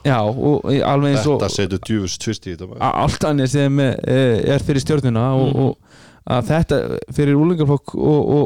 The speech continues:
Speaker 1: og unga leikmenn í K R sem að fá kannski ekki jafn mikið að spila í, í dómaradeildinni,
Speaker 3: Mhm.
Speaker 1: að þá var þetta kjörið tækifæri að geta verið og vensla þarna yfir í K F. Eh, en svo virðist einhvern veginn vera núna, þeir virðast sæ-, vera-, virðast einhvern veginn, eh,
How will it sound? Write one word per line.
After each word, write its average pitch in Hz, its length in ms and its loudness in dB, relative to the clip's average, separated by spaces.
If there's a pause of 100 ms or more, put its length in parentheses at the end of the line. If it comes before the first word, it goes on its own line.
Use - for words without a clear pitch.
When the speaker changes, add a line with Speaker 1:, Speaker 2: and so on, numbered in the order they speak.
Speaker 1:
og 127 240 2
unga 160 320 0
leikmenn 143 380 2
í - 20 -6
K 156 160 0
R 180 180 2
sem 127 140 2
að 113 80 0
fá 151 100 2
kannski 143 300 -2
ekki 139 220 2
jafn 139 180 0
mikið 143 160 -2
að 135 80 2
spila 160 380 2
í, 131 180 4
í 139 240 0
dómaradeildinni, 135 760 0
Speaker 3:
Mhm. 123 360 -6 (240)
Speaker 1:
að - 160 -8
þá 131 80 -2
var 127 160 0
þetta 131 120 -2
kjörið 156 380 4
tækifæri 143 560 2
að 120 300 2
geta 139 280 0
verið 147 320 2
og 123 120 2
vensla 147 340 0
þarna 131 240 2 (140)
yfir 143 340 2
í 127 80 -4
K 165 220 2
F. - 180 -4 (1200)
Eh, 135 340 2 (460)
en 151 140 0
svo 180 260 2
virðist 175 280 2
einhvern 185 240 0
veginn 165 140 2
vera 170 160 2
núna, 170 320 2
þeir 156 180 2
virðast 156 240 0
sæ-, 139 140 0
vera-, 156 260 2
virðast 165 380 0
einhvern 160 180 2
veginn, 147 200 0
eh, - 480 -10